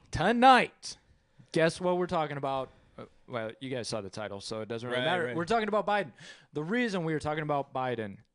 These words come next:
Speaker 1: is because we already talked about Kamala Harris.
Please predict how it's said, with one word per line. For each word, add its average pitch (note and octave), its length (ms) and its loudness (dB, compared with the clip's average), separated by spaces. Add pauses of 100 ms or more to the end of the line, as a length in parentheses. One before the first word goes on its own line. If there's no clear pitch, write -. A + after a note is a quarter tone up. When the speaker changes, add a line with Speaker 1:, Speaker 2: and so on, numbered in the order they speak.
(120)
Speaker 1:
is G3 300 0
because F3 540 -4
we C#3+ 140 -4
already E3+ 260 -2
talked D#3 300 -8
about C#3 200 -6
Kamala A#2 280 -6
Harris. D3+ 380 0